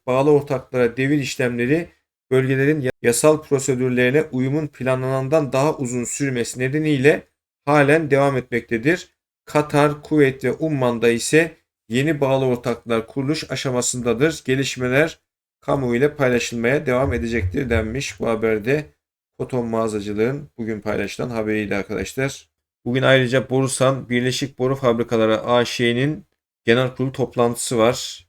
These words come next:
Bir de kar payı ödemesi var. D C T Trading Dış Ticaret A Ş'nin üçüncü taksit kar payı ödemesi hisse başına nette sıfır nokta sıfır bir T L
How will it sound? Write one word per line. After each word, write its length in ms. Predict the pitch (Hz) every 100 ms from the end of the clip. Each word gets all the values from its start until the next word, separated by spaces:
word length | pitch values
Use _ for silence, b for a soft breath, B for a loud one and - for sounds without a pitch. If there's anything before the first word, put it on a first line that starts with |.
| _
Bir 140 | 123
de 120 | 120 131 -
kar 220 | 123 -
payı 140 | 117
ödemesi 520 | 107 107 113 113 -
var. 320 | 110 107 - - _
D 180 | 110 110
C 180 | 110 107
T 200 | 117 117
Trading 460 | 113 110 107 98
Dış 140 | 110 -
Ticaret 400 | - 107 104 87
A 200 | 110 104
Ş'nin 440 | - 107 117 127 _ _ _ _ 107
üçüncü 400 | - 117 127 131
taksit 580 | 117 107 - 127 -
kar 220 | - 113 -
payı 200 | 113 117
ödemesi 480 | 107 110 107 101
hisse 240 | 120 - 110
başına 280 | 107 - 104
nette 540 | 113 113 - 139 147 _ _ _
sıfır 360 | - 131 127
nokta 220 | 117 110 -
sıfır 380 | - - 120
bir 200 | 110 135
T 240 | - 110 107
L 240 | 123 143